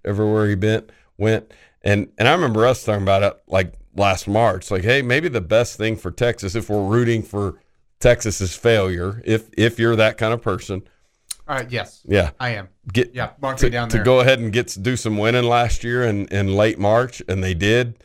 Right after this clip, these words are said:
Speaker 1: They won enough that they, that they chose to keep him, and, uh, you know, and here they are. They, they, they feel less than impressive. Now, again, it's way too early to say that. I'm dancing on their grave, but, uh,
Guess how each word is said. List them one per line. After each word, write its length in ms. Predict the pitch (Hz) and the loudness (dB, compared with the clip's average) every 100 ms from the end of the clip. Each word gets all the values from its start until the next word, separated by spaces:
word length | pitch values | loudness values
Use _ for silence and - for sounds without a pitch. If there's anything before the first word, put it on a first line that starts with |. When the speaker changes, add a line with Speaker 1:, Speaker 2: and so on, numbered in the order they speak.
| _ _ | _ _
Speaker 1:
They 140 | 95 | -2
won 220 | 95 110 117 | 2 2 2
enough 320 | 107 110 101 | 2 0 0
that 160 | 113 | -2
they, 220 | - 98 90 - | 0 -2 -4 -4
that 200 | 101 95 | -4 -2
they 160 | 90 92 | -4 -4
chose 400 | - 120 117 - | 0 2 2 -2
to 100 | 87 | -6
keep 280 | 110 113 | -4 -2
him, 240 | 131 127 135 _ _ _ _ - | -2 -4 -6 _ _ _ _ -4
and, 340 | 98 95 92 | 0 2 2
uh, 260 | 90 85 80 _ _ _ _ | 2 0 -4 _ _ _ _
you 80 | 98 | 0
know, 300 | 90 87 87 _ | 2 0 -4 _
and 140 | 92 | 0
here 180 | 95 110 | 4 4
they 180 | 107 98 | 4 4
are. 380 | 98 87 80 - _ - | 4 2 -4 -14 _ -6
They, 180 | 82 | -4
they, 260 | 90 - 90 | -4 -2 -2
they 320 | 87 - 90 | -2 -2 -2
feel 280 | 85 104 104 | 0 2 2
less 280 | 95 101 - | 2 0 0
than 160 | 98 | -4
impressive. 600 | 90 85 90 82 - 78 - _ _ _ | -4 -2 -2 -2 -6 -10 -14 _ _ _
Now, 300 | 101 92 85 _ _ _ _ - | 0 0 -2 _ _ _ _ -8
again, 480 | 92 110 95 92 - | 0 2 2 -2 -10
it's 160 | - - _ _ | -18 -20 _ _
way 180 | 95 101 | 2 2
too 160 | 92 113 | 2 2
early 180 | 110 | 2
to 60 | 107 | 0
say 260 | - 113 110 | -2 0 2
that. 260 | 110 104 | 2 0
I'm 140 | - 87 | -6 -6
dancing 360 | 101 104 - | -4 -4 -4
on 120 | 104 101 | -4 -4
their 120 | 90 | -4
grave, 480 | 85 104 104 98 80 | -2 0 0 -2 -4
but, 240 | 92 - | -6 -4
uh, 160 | 90 | -4